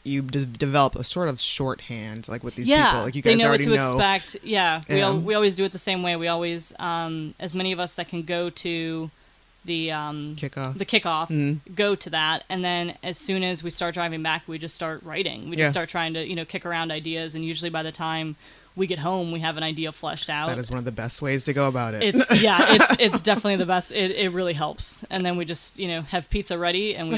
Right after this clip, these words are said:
Speaker 2: eat the pizza, and then we just keep writing. <laughs>
Speaker 1: Now, what,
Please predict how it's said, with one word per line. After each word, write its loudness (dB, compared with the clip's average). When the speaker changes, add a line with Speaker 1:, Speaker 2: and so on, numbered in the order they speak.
Speaker 2:
eat -6
the -4
pizza, 0
and 2
then 0
we 0
just -4
keep -2
writing. 0
<laughs> 4
Speaker 1:
Now, 4
what, 0